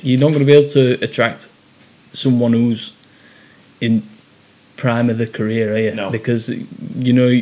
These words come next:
Speaker 1: like you say, gonna play second fiddle to,
Speaker 2: Mm.
Speaker 1: to Kane.
Speaker 2: But
Speaker 1: So
Speaker 2: then they, but then they paid for it, you know, last season when, when Kane were injured.
Speaker 1: Yeah.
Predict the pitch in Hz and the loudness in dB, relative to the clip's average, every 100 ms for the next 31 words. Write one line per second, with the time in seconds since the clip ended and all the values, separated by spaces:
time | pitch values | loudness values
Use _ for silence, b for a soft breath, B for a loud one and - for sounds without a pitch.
0 | 123 120 113 110 131 - B B B B | 0 -4 -4 0 0 0 B B B B
1 | 131 113 110 113 110 - 117 113 110 131 | -2 -2 0 0 0 -2 -4 -4 -4 0
2 | 135 - 113 110 - - - - - 127 | 0 -2 -6 -6 -16 -20 -20 -20 -18 -12
3 | 127 120 - 131 139 135 - B B B | -8 -6 -2 0 0 -2 -14 B B B
4 | B 175 175 143 110 - 151 151 135 - | B -2 2 2 0 -2 2 2 0 2
5 | 147 147 139 107 127 123 123 135 131 120 | 4 4 -2 -2 0 -2 -2 -2 0 0
6 | 117 113 - 120 113 135 117 107 117 117 | -4 -6 -6 -6 -4 -2 -2 -2 -2 -4
7 | 76 90 - B B B B B - 123 | -6 -10 -14 B B B B B -6 0
8 | 117 | 0